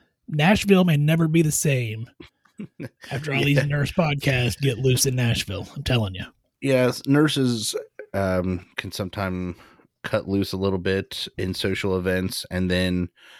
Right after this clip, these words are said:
Speaker 2: you amplify that by making them podcast and then putting a bunch of us all in the same spot. I don't think that the riot police will be involved, but I can't a hundred percent rule it out.
Speaker 1: But if, but I mean, just for a second.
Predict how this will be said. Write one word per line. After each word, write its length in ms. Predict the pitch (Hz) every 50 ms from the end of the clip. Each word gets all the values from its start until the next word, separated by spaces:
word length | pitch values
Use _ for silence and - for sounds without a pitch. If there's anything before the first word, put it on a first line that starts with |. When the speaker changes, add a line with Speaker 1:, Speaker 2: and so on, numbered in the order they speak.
| - _
Speaker 2:
you 140 | - 90 80
amplify 460 | 101 113 110 - 104 98 - 101 98 98
that 260 | 95 95 95 90 -
by 340 | 85 90 90 87 87 87 85 - -
making 260 | 92 90 - - 87
them 160 | 87 82 82
podcast 800 | - - 92 87 85 85 - - 87 78 78 78 78 - - - -
and 160 | - 90 87
then 200 | 87 82 85 82 -
putting 300 | - - 95 90 90 85
a 120 | 78 80 - _ _ _
bunch 280 | - 98 95 92 90 -
of 120 | 85 82
us 220 | 82 80 76 - -
all 160 | - 82 82
in 60 | 76
the 60 | 73
same 220 | - - 85 73 69
spot. 360 | - - - 78 73 69 - - - - - - - - - _ _ _ _
I 200 | - - 269 320 269 160 - _ _ _ _
don't 360 | - 117 120 127 127 - -
think 180 | - - 131 120
that 120 | - 123 -
the 80 | 120
riot 320 | 107 104 107 113 120 117 -
police 260 | - 127 127 123 -
will 120 | 127 117
be 140 | 110 117 117
involved, 640 | 113 110 107 98 107 101 98 104 113 117 113 110 104
but 420 | - 107 98 95 95 90 - - - - _
I 220 | - - 101 101 - _ -
can't 320 | - - 160 156 143 123
a 80 | 98 90
hundred 260 | - 120 123 117 104
percent 300 | 95 - - 107 95 82
rule 260 | 87 92 95 92 87
it 80 | 78 76
out. 520 | 76 73 71 62 57 - - - - - - _ _ - _ - 151 - - -
Speaker 1:
But 160 | 202 185 190
if, 140 | 190 - -
but 200 | - 208 196 196
I 40 | 196
mean, 240 | 196 190 190 185 226
just 160 | 302 285 - -
for 80 | -
a 40 | 202
second. 340 | - 175 127 110 107 92